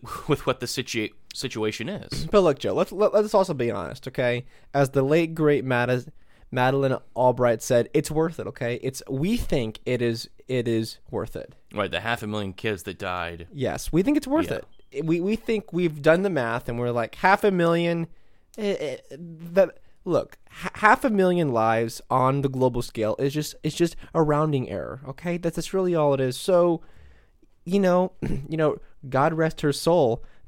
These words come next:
Speaker 2: but she, but she was, you know, possibly right on that, that, that this is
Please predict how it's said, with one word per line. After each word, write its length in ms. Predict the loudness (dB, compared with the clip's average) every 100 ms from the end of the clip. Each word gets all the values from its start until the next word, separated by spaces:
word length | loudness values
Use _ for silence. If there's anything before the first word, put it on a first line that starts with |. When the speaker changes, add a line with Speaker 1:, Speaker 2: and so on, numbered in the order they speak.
| 2
Speaker 2:
but 200 | 2 2
she, 800 | -6 -4 -2 -2 0 0 -2 -6 -18 -16
but 280 | -6 -4 -4
she 180 | -4 -4
was, 320 | -4 -6 -6
you 80 | -4
know, 160 | -4 -6
possibly 540 | -2 -2 -2 -4 -2 -2
right 340 | -2 -2 -4
on 220 | -4 -6
that, 240 | -8 -12 -14
that, 180 | -14 -4
that 400 | -4 -4 -8 -8
this 240 | -8 -6
is 100 | -6